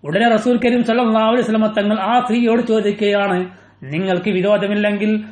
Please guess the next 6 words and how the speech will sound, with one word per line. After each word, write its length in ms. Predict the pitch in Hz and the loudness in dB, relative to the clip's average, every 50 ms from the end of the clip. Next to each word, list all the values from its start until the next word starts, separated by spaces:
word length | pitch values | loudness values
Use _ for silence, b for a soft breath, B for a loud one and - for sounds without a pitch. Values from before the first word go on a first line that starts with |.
| - - - | -16 -10 -6
നിങ്ങളുടെ 400 | 180 220 247 269 277 262 262 240 | -2 -2 0 2 2 2 2 2
ഭാണ്ഡക്കെട്ട് 640 | 185 208 214 233 233 226 233 240 - 214 175 - 214 | 2 2 0 2 0 0 -2 -2 -4 -6 -4 -2 -2
ഞാൻ 400 | 208 214 220 220 214 214 - - - - 208 | 0 0 0 0 -2 -4 -8 -14 -12 -8 -6
അപ്പുറത്തേക്ക് 680 | 208 - - - 277 277 269 277 269 254 247 254 - - | -6 -6 -4 -2 -2 -2 -2 0 0 -2 -2 -2 -4 -6
ആക്കിത്തരാമെന്ന്" 760 | 196 240 - - 240 240 - 214 214 214 208 208 208 202 214 214 | -6 -4 -4 -4 -4 -2 -2 0 0 2 2 0 0 0 0 0
പറഞ്ഞപ്പോൾ 720 | 202 208 208 202 202 208 202 - 180 175 185 196 208 - | 0 0 0 0 -2 -2 -4 -4 -2 -2 -2 -2 -4 -6